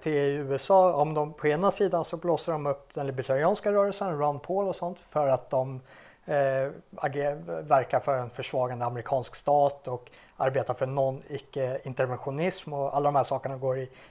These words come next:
linje med ryska intressen. Och då lyfter man upp dem med ena handen och så lyfter man upp Black Lives Matter med andra handen för att det skapar de här inre friktionsytorna över att, eh, om den egna amerikanska myndigheten inte klarar av att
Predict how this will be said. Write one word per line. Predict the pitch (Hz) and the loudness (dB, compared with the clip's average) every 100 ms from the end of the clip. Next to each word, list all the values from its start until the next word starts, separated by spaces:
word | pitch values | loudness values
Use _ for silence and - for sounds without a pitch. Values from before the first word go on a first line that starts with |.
| _ | _
linje | 151 180 196 190 | 0 2 4 0
med | 160 143 | 0 0
ryska | 143 - 131 | 0 -4 -10
intressen. | 120 127 - 131 | -8 -8 -10 -10
Och | 151 | -6
då | |
lyfter | 185 - | -6 -4
man | 160 | -6
upp | 190 - | -6 -6
dem | 143 156 - - - - - | -6 -6 -8 -20 -20 -20 -8
med | 147 135 | -2 2
ena | 147 | 6
handen | 175 208 208 | 6 4 0
och | 202 | -2
så | 208 | -2
lyfter | 196 - | -4 -2
man | 190 | -2
upp | 175 - | -2 4
Black | 165 143 151 | 4 4 2
Lives | 143 - | 0 -2
Matter | 147 131 127 135 | 0 0 0 -6
med | 131 | -2
andra | 127 127 | 0 2
handen | 127 123 120 | 0 0 -4
för | 127 | -4
att | |
det | 120 | -4
skapar | - 117 - 120 | -4 -4 -2 -6
de | 117 | -4
här | 120 - | -8 -8
inre | 139 127 117 | -8 -6 -8
friktionsytorna | - 120 143 123 - 143 135 - 135 120 117 _ _ _ - - - | -10 -10 -8 -10 -10 -10 -10 -8 -6 -6 -10 _ _ _ -20 -20 -2
över | 127 123 | -2 0
att, | 117 113 _ - | -4 -8 _ -4
eh, | 127 123 123 127 127 151 | -4 -2 -6 -6 -6 -2
om | 139 | -2
den | 127 131 | -4 -6
egna | 127 123 | -8 -8
amerikanska | 120 113 120 - 123 | -10 -8 -8 -8 -10
myndigheten | 120 117 117 123 113 120 | -8 -8 -10 -10 -14 -14
inte | 104 | -18
klarar | - 127 113 | -10 -8 -6
av | 110 | -8
att | 117 | -10